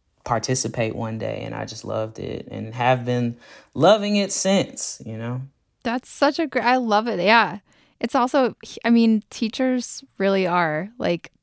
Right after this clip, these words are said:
Speaker 2: the few teachers who will plant those seeds for you are so important.
Speaker 1: Mm-hmm.
Speaker 2: It's a great origin story, K B. Is there anything else you wanna share with us?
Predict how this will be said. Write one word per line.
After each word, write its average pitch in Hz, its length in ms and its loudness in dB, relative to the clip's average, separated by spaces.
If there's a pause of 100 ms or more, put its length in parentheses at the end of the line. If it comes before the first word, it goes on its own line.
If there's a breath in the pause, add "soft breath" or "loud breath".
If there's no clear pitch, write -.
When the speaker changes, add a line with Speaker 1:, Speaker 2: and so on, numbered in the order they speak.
Speaker 2:
the 208 80 -6
few 202 260 -2
teachers 185 680 -4
who 202 140 -4
will 185 120 0
plant 170 380 -4
those 175 180 -4
seeds 160 340 -8
for 175 160 -2
you 160 200 -2
are - 140 -2
so 165 240 -4
important. 180 680 -4 (140)
Speaker 1:
Mm-hmm. 120 500 -4 (100)
Speaker 2:
It's - 140 -10
a 214 100 2
great 180 260 -2
origin 170 460 -4
story, - 340 -6
K - 200 -6
B. - 360 -6 (840 soft breath)
Is - 60 -16
there 254 160 4
anything 233 440 0
else 208 240 -2
you 233 100 -2
wanna 214 220 -2
share 196 280 -2
with 233 180 -2
us? 269 400 0